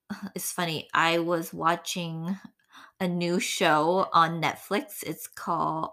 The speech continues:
Emily in Paris. And they basically, it's a show about a marketing firm where this American girl goes to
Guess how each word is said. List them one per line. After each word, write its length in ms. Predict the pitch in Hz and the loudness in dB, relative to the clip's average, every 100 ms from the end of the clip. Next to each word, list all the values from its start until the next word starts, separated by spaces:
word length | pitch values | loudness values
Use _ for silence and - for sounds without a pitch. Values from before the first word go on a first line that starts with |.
| - | 0
Emily 380 | 170 190 214 | 2 2 0
in 140 | 220 233 | 0 -2
Paris. 760 | - 151 147 269 - - - - _ - - - - _ _ - | 0 2 4 2 0 -4 -6 -10 _ -20 -20 -20 -20 _ _ -2
And 480 | 208 214 214 208 - - _ _ _ 117 | 2 4 4 2 0 -6 _ _ _ -10
they 460 | 175 214 214 208 | -2 4 8 8
basically, 580 | 208 226 262 302 285 269 | 8 6 2 0 0 2
it's 160 | 233 220 | 2 0
a 40 | |
show 320 | 214 - 208 | -2 0 2
about 540 | 202 190 175 175 175 - | 2 2 4 6 4 2
a 80 | 175 | -2
marketing 480 | 175 170 202 214 175 | 2 2 2 -4 -6
firm 600 | - 156 127 156 196 220 _ _ _ _ _ | -4 -4 -2 -2 -4 -6 _ _ _ _ _
where 560 | 180 175 175 170 170 - | 0 2 4 4 2 -2
this 320 | 170 175 180 | -2 0 0
American 540 | - 185 311 330 196 170 | -2 0 0 0 -2 -2
girl 560 | 160 151 151 151 - 175 | 0 2 4 2 0 -4
goes 380 | 170 165 175 - - - | -2 -2 -4 -10 -10 -6
to 220 | 180 170 | -2 0